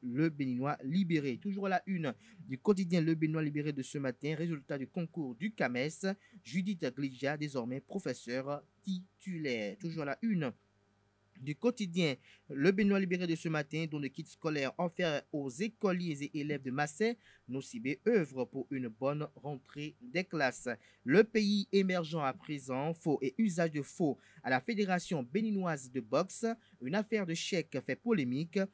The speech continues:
Un nouveau siège loué aux frais de Rombo Constant Togbaon. Le vice-président Pierre Envy dans de beaux draps, nous informe Le Canard ce matin. Toujours à la une du quotidien Le Pays émergent de ce matin. Élection à la Fédération béninoise de basketball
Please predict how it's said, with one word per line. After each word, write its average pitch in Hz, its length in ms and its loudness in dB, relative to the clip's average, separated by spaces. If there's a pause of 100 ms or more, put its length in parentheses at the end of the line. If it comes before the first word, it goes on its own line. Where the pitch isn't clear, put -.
(160)
Un 131 100 -4
nouveau 220 180 0
siège 185 380 -2
loué 151 440 0
aux 147 100 0
frais 160 240 -4
de 131 80 -4
Rombo 151 400 -2
Constant 143 480 -6
Togbaon. 151 600 -2 (300)
Le 113 80 -4
vice-président 139 580 -4
Pierre 135 300 -4
Envy 147 340 -4
dans 165 300 -2
de 123 140 -4
beaux 202 240 0
draps, 131 420 -2 (220)
nous 131 180 -8
informe 139 500 -8
Le 139 160 -4
Canard 120 460 -4
ce - 460 -8
matin. 151 480 -2 (260)
Toujours 147 280 -6
à - 20 2
la 143 180 2
une 190 260 0
du 135 140 -14
quotidien 170 680 -2
Le 180 160 2
Pays 185 420 -2
émergent 170 480 0
de 143 100 -4
ce - 160 -8
matin. 165 420 0 (1400)
Élection 185 600 4
à 139 80 0
la 127 80 2
Fédération 180 640 -2
béninoise 170 580 -2
de 131 120 -6
basketball 147 880 0